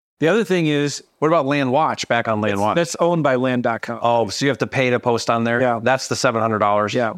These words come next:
Speaker 2: No, okay.
Speaker 1: Now, the cool thing is, sometimes what I tell beginners is find somebody else who's already doing land
Speaker 2: Mm.
Speaker 1: deals in that area and call 'em up. Say, "Hey, I think I got a deal here under contract,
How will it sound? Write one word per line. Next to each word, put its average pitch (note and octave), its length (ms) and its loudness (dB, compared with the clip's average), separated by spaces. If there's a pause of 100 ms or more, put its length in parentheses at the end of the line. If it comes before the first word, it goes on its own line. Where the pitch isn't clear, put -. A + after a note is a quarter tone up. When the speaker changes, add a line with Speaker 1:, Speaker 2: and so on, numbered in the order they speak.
Speaker 2:
No, G#2 100 -6
okay. G#2 480 0
Speaker 1:
Now, D3+ 140 0
the D3+ 80 0
cool B3+ 260 0
thing D#3+ 200 0
is, C#3 180 -2
sometimes F3+ 500 0
what C#3 160 0
I C#3+ 100 0
tell C#3 200 -2
beginners B2+ 540 -2
is B2 220 -4
find G#3 300 0
somebody F3+ 260 0
else D#3+ 220 0
who's C#3 120 -2
already C3 260 0
doing B2+ 400 0
land A2+ 260 -2
Speaker 2:
Mm. G#2+ 40 0
Speaker 1:
deals B2 420 -4 (180)
in D3 140 0
that C#3+ 180 2
area D#3 420 0 (260)
and D#3+ 140 -2
call A3 220 0
'em A3 80 0
up. A#3+ 120 0
Say, F3+ 120 -2
"Hey, A3+ 160 0
I G3+ 80 2
think B3 180 -2
I G#3+ 80 0
got G3 160 0
a E3+ 40 -4
deal F#3+ 400 0
here C3+ 240 0
under C#3+ 160 0
contract, C3+ 640 -2